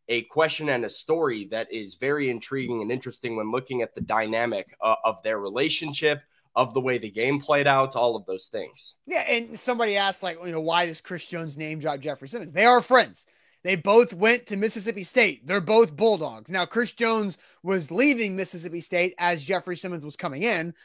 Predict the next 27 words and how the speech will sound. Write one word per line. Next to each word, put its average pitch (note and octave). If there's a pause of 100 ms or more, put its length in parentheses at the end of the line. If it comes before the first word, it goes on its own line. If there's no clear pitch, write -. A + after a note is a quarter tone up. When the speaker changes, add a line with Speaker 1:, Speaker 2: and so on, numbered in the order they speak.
(140)
Speaker 2:
but A3+
there D#4
have C4
been A3+
conversations, G3
and E3+ (220)
Jeffrey G3+
Simmons G3
has F3+
mentioned F3
Chris -
Jones, F3+ (260)
uh, F3
several B3
times C#3
throughout F3
the E3+
years, D#3+ (260)
uh, E3
on E3+
that. D#3+
So, D#3+
uh, F3
and A3+
abs-, A#3
yeah, F3+
that's, G#3+